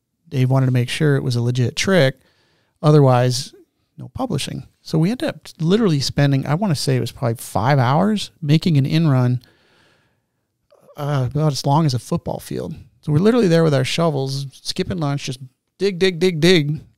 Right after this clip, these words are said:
um, 'cause we could see that it could happen, but it took that much work. And then you're gonna come back to Burton. I'm knowing that I'm gonna hand in a book this big with four photos because it's gonna take me all day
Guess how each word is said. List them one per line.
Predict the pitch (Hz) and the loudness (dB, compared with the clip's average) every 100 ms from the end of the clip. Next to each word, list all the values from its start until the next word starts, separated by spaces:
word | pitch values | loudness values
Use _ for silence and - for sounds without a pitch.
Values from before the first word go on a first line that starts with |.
| - | -6
um, | 131 131 131 139 _ _ - | -2 -2 -2 -6 _ _ -2
'cause | 147 | 2
we | 135 | 4
could | 139 165 160 | 2 0 0
see | - 277 262 | 0 0 0
that | 175 | 0
it | - | -2
could | - 110 | -6 -6
happen, | 151 214 - 127 | -6 -6 -4 -4
but | 120 | -4
it | 131 | -6
took | - 185 | -6 -6
that | 147 143 | -6 -6
much | 180 139 135 | -6 -8 -4
work. | 143 165 147 - | -4 -2 -4 -4
And | 139 | 0
then | 147 | 0
you're | 139 | 0
gonna | 147 147 | 0 -2
come | 139 143 | -2 -2
back | 135 143 143 | 0 0 -2
to | - | -6
Burton. | 123 151 190 143 | -2 -2 -2 -4
I'm | 127 180 143 _ _ _ _ - | -6 -6 -8 _ _ _ _ -14
knowing | 143 165 156 | -8 -4 -2
that | 135 | -2
I'm | 139 | -2
gonna | 135 131 | 0 0
hand | 143 143 | 0 0
in | |
a | 127 | 0
book | 120 135 - | 0 -2 0
this | 247 - | -2 -2
big | 113 113 - _ _ _ _ _ _ | -4 -6 -8 _ _ _ _ _ _
with | - - - | -14 -14 -4
four | 196 285 | -2 -2
photos | - - - - - - _ _ _ - | -4 -8 -10 -14 -16 -18 _ _ _ -12
because | 143 143 | -4 -2
it's | 135 | -2
gonna | 156 151 | -4 -2
take | 156 160 | -2 -2
me | 147 | -2
all | 139 139 | -2 -2
day | 135 156 139 131 | -2 0 0 -4